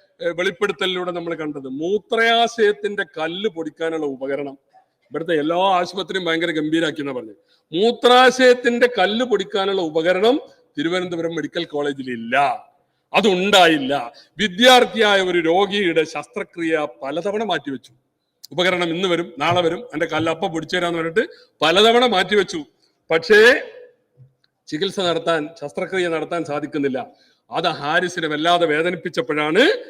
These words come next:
ഹാരിസ് ഈ പത്രസമ്മേളനം നടത്തി, അല്ല, Facebook-ിലൂടെ ഈ കാര്യങ്ങൾ പുറത്തുവിട്ടത്. അതുപോലെ തന്നെ കേരളത്തിലെ എല്ലാ മെഡിക്കൽ കോളേജുകളുടെയും അവസ്ഥ ഇങ്ങനെ തന്നെയാണ് സർ. കോഴിക്കോട് ജില്ലാ ആശുപത്രിയിൽ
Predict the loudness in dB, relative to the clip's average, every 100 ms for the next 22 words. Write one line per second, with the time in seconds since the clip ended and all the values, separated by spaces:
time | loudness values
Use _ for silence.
0 | _ _ _ -4 -2 -2 -4 -6 -4 -6
1 | -10 _ -12 -12 -10 -8 -6 -6 -8 -12
2 | -10 -10 -10 _ _ -6 -6 0 -2 -2
3 | -6 -4 -2 -2 -4 -4 -6 -4 -2 -4
4 | -4 -4 -4 -6 -10 -16 _ _ _ 6
5 | 6 8 4 2 -4 2 2 4 0 0
6 | 2 2 2 4 2 0 -2 -2 -6 2
7 | 2 2 -4 -4 -4 -6 _ _ _ -8
8 | -8 -6 -4 -2 -2 -4 -4 -4 -2 -2
9 | -2 -4 -4 _ -20 _ _ 4 6 8
10 | 6 2 2 4 0 -2 -12 _ _ -4
11 | -2 4 6 6 4 0 -2 -8 -2 -2
12 | 0 0 -2 -8